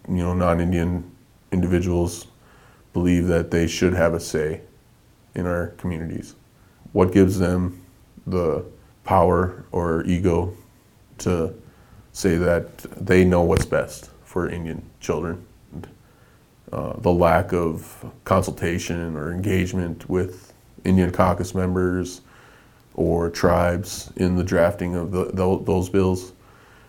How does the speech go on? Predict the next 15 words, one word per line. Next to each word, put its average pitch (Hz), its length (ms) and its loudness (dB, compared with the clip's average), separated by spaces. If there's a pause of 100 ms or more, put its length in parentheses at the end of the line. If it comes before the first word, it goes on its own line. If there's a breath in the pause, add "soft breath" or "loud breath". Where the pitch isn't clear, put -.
(260 soft breath)
You - 100 -4
know, 82 300 -4 (300)
it - 140 -6
just 90 220 0
shows, 85 720 0
you 90 120 -4
know, 90 280 -4 (160)
their 87 280 0 (260)
disconnect 90 600 0
with 90 120 -4
our 87 120 -2
communities 87 840 -6
and, 87 320 -6 (800)
uh, 78 200 -4
misunderstandings, 85 1500 -2